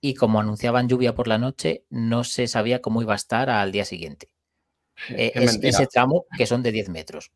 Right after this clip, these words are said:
Speaker 1: Pero el problema es que no hay solo un camino para hacer el bucle. O sea, podías haber hecho un bucle de cinco kilómetros por asfalto o incluso si solo es ese tramo, eh, centrar por la mañana todos los esfuerzos en ese tramo y tener previsto que se van a hacer dos,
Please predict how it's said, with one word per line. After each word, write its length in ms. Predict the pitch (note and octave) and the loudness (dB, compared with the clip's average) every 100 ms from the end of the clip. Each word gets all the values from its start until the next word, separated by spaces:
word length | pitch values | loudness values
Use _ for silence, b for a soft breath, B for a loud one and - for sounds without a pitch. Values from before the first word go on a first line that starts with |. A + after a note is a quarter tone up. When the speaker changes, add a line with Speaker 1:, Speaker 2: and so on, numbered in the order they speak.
| _ _ _ _ _ | _ _ _ _ _
Speaker 1:
Pero 480 | - A#2+ A2+ A2 - - | 4 6 6 4 0 -6
el 260 | B2 A2 | -8 -6
problema 540 | G#2 A2 C3+ D3 D#3+ _ | -6 -4 -4 -4 -10 _
es 200 | A#2+ A2+ | -12 -12
que 160 | - B2 | -8 -6
no 220 | A2+ B2 | -4 -4
hay 120 | C#3+ | -4
solo 240 | - C3 | -4 -4
un 80 | A2 | -4
camino 360 | A2 G2+ C3+ G2 | -6 -4 -4 -6
para 160 | F#2+ | -6
hacer 160 | F2+ G2 | -8 -10
el 120 | F#2 | -10
bucle. 320 | G2 B2 - | -10 -10 -12
O 60 | - | -14
sea, 200 | - G2 | -8 -8
podías 340 | - F#2+ G#2+ | -8 -10 -8
haber 180 | B2 A2+ | -6 -4
hecho 380 | A2+ - A2 G#2 - | -6 -6 -6 -8 -10
un 460 | A#2 A2 A2 G#2 | -10 -8 -8 -8
bucle 340 | A2 A#2+ A#2 G#2+ | -6 -6 -4 -4
de 120 | G#2 | -4
cinco 280 | - A2 G2 | -8 -8 -8
kilómetros 480 | - G#2+ G2+ G#2 F#2+ | -6 -6 -6 -8 -8
por 160 | G#2 | -4
asfalto 600 | G2+ - C#3+ D#3+ - E3 _ _ _ _ | -4 2 0 0 -2 -4 _ _ _ _
o 100 | - C3+ | 4 4
incluso 360 | B2 A#2+ A2+ | 4 -2 -2
si 120 | G2+ | -4
solo 220 | A2 C3 D3 | -2 -2 -2
es 180 | C#3+ - | -4 -6
ese 240 | C3+ B2+ | -4 -2
tramo, 420 | A#2+ D#3 D3 D#3+ - _ _ _ _ | 2 2 2 -4 -12 _ _ _ _
eh, 220 | A#2+ A2+ G#2+ | -6 -4 -4
centrar 520 | G#2+ G2+ A2+ B2 - _ - | -8 -2 0 0 -2 _ -4
por 140 | B2 | -2
la 80 | A#2 | 0
mañana 260 | A#2+ A#2+ | 0 -2
todos 120 | - A#2+ | 0 0
los 120 | A#2 | -2
esfuerzos 300 | A2+ B2+ G#2 | -6 -8 -6
en 60 | |
ese 140 | G#2+ A#2+ | -6 -6
tramo 380 | B2 C#3 F3+ - - | -2 -2 -4 -12 -10
y 100 | B2+ | -6
tener 280 | G#2 A2 D#3 | -4 -4 -4
previsto 320 | D#3 D3 B2+ | -6 -4 -6
que 80 | A2+ | -4
se 60 | |
van 100 | A2+ | -4
a 40 | A#2+ | -4
hacer 200 | C3+ B2+ | -4 -4
dos, 260 | B2+ C#3+ | -4 -6